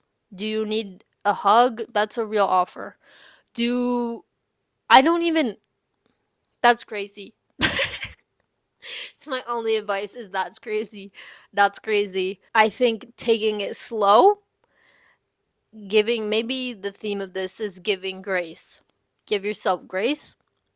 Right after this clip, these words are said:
because that is insane and extremely difficult,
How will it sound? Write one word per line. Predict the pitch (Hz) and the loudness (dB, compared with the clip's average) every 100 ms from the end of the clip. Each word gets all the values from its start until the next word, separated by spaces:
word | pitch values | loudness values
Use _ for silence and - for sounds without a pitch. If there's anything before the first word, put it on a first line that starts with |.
| _ | _
because | 202 202 220 202 | -10 -4 0 0
that | 196 202 185 | 2 0 2
is | 196 214 | 0 -2
insane | - 214 - 208 202 208 214 - | -4 -4 -4 -4 -6 -8 -10 -10
and | 190 190 185 - _ _ _ | -6 -6 -6 -14 _ _ _
extremely | 220 - 226 208 202 | 0 2 0 -2 -2
difficult, | 214 - 196 190 - | -2 -2 -4 -6 -6